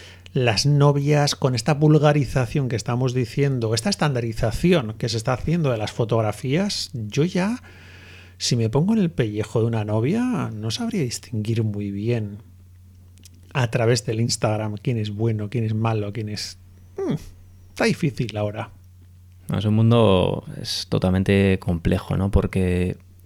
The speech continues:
Speaker 2: lo que está ocurriendo es que tenemos muchísima oferta de entretenimiento,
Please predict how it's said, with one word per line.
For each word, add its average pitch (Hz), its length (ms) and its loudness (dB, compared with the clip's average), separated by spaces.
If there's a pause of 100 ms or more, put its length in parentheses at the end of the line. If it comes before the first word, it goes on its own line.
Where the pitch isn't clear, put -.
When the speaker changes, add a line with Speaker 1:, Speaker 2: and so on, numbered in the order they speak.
(140)
Speaker 2:
lo 110 100 0
que 101 80 0
está 101 160 2
ocurriendo 113 460 4
es 113 100 2
que 107 120 2
tenemos 110 500 2 (800)
muchísima 113 680 2
oferta 127 460 4
de 120 80 4
entretenimiento, 104 960 2